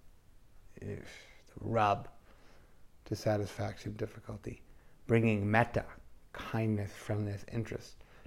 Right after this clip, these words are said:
to that. How do you know this isn't good enough? Hmm, maybe this is, maybe this is okay. Maybe I don't have to do anything for once.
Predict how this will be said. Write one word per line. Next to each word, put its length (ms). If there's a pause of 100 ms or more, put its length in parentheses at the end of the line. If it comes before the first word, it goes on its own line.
to 100
that. 320 (760)
How 160
do 60
you 100
know 120
this 220
isn't 220
good 200
enough? 140 (2250)
Hmm, 160 (480)
maybe 220
this 240
is, 100 (1600)
maybe 260
this 140
is 160
okay. 540 (1800)
Maybe 160
I 40
don't 120
have 140
to 60
do 200
anything 360
for 180
once. 340